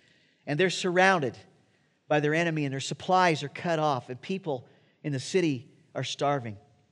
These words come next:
There were four lepers who sat at the city gate who said, "Why do we keep sitting here? Maybe let's just go to our enemy camp, and maybe they'll feed us, and maybe they'll let us live.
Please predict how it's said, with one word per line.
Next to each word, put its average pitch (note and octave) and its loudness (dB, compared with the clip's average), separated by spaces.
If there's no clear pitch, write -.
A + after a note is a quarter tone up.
There F3+ 4
were E3+ 6
four C#4 10
lepers B3 6
who F#3 0
sat A3 6
at G#3+ 4
the A3+ -6
city G3+ 0
gate G#3 8
who F3+ 0
said, E3+ 2
"Why C4 10
do E4+ 8
we D#4 4
keep D4+ 0
sitting B3 6
here? E3 4
Maybe C4 2
let's C#4+ 6
just - -4
go D4+ 2
to C4 6
our G3+ 8
enemy A#3+ 2
camp, D#3+ -4
and A3 2
maybe D4+ 8
they'll B3 8
feed C4+ 0
us, C4 2
and A3+ 2
maybe A#3 2
they'll G#3 2
let G3 8
us F3+ 0
live. D#3+ 2